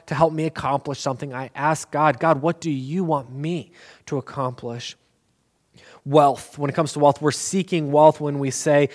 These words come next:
"This is my money and I'll give God ten percent," and that's supposed to appease him and, and keep him quiet for a while or keep him happy. But when we seek God,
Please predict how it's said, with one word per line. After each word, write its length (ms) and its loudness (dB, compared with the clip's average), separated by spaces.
"This 200 -2
is 140 -4
my 200 2
money 380 -2
and 100 -2
I'll 160 4
give 220 -2
God 320 2
ten 220 -8
percent," 420 -2
and 100 -8
that's 200 -2
supposed 400 -4
to 80 2
appease 460 -4
him 220 -2
and, 160 -6
and 160 -8
keep 260 -4
him 140 -4
quiet 500 6
for 220 2
a 40 6
while 200 8
or 100 2
keep 260 -6
him 120 -6
happy. 560 -2
But 140 4
when 180 0
we 100 2
seek 480 -4
God, 280 8